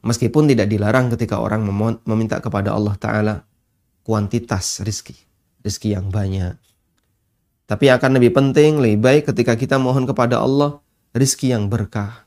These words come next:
rizki yang thayyib, sebagaimana permohonan Nabi sallallahu alaihi wasallam. Baik. Sehingga ketika ada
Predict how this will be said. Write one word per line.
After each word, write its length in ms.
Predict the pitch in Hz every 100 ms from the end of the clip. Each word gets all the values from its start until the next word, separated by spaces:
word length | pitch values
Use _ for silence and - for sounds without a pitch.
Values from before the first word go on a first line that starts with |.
| _ _ _ _ _ _ _ _ -
rizki 400 | 127 - 135 127
yang 240 | 117 113
thayyib, 480 | 127 120 117 117 117 - _ _ _ _ _
sebagaimana 640 | - 110 101 104 101 110 113
permohonan 480 | 110 107 113 107
Nabi 260 | 101 98 110
sallallahu 640 | 101 98 92 98 101 98
alaihi 240 | 92 92 82
wasallam. 320 | 85 - _ _ _ _ _ _ _ _ _ _ _ _ _ -
Baik. 240 | 110 95 _ _ _ _ _ _ _ _ -
Sehingga 320 | - 135 160
ketika 400 | 143 143 175
ada 80 | 156